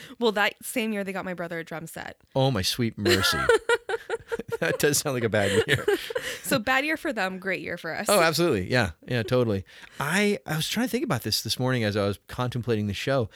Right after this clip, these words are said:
Speaker 2: And, um, it's funny 'cause I don't remember a lot of Christmas presents.
Speaker 1: Yeah.
Speaker 2: Like, I can, as a, a little, pr-, I can remember my Opti-, I got an Optimus Prime,
Speaker 1: Ooh.
Speaker 2: uh, Transformer,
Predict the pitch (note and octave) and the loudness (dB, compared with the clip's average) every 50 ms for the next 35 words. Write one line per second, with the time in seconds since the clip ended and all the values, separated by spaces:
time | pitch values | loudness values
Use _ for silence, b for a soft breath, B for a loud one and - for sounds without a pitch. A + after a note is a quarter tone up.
0 | B B B B B _ - C#3 C3 B2+ B2+ B2+ B2 A#2+ A2+ A2 G2 - _ _ | B B B B B _ 2 2 4 4 6 4 4 4 2 0 -4 -8 _ _
1 | _ _ _ _ _ _ _ _ _ _ _ _ _ _ _ _ _ _ _ - | _ _ _ _ _ _ _ _ _ _ _ _ _ _ _ _ _ _ _ -6
2 | - - F#3 G3 D#3 - - - C#3 F3+ G#3+ - C3 C3 A#2+ A#2+ B2+ E3 G3 G3+ | -2 0 2 2 2 0 0 0 0 0 0 0 0 2 2 4 4 4 4 4
3 | C#3+ A2+ G#2 G2 G2 G2 G2+ G#2 G#2 G2 - - D#3 - - D#3+ C3 - - D#2+ | 4 4 4 2 2 0 0 0 -2 -4 -4 -4 -6 -4 -4 -8 -8 -4 -4 -4
4 | E2+ D2+ - - - - - - b b b b b A#3+ A3+ G#3 F#3 C#3 - B2 | -4 -4 -8 -10 -12 -14 -14 -14 b b b b b -8 -4 0 0 2 2 2
5 | D3 - D#3+ D3+ C#3 - C#3+ C#3 A#2+ B2+ - _ - - B2+ B2 B2 E3 G#3 A3+ | 2 2 0 -2 0 2 0 2 2 0 -4 _ -4 -2 0 2 2 2 2 2
6 | - - C#3 B2 A#2+ - B2+ B2 C#3 D3 D3+ D#3+ C#3+ A#2 A#2 - A#2+ B2 - - | 0 0 0 0 0 0 0 0 0 0 0 2 2 2 0 0 0 -2 -2 -2
7 | - - A#2+ B2 C3 A#2 D#2 G#2+ B2 - C#3 B2 A#2 - - - - A#2+ G#2 F#2+ | -2 -2 0 0 0 0 0 -2 -4 -2 -4 -4 -4 -6 -6 -6 -4 -2 -2 -2
8 | F2+ F2 G#2 B2 C3+ - b b b b b b b G#3 F#3 C#4 - G#2+ G#2+ G2+ | -2 -2 -4 -6 -8 -10 b b b b b b b -14 -12 -6 -2 -2 0 0
9 | F#2+ F2+ E2+ E2+ - - C3 A#2+ A2 - - - B2+ B2 B2 G#2 C#2+ D2 F2 | 0 0 -2 -4 -4 -2 -2 -2 0 -2 -2 -2 0 0 0 0 -2 -4 -6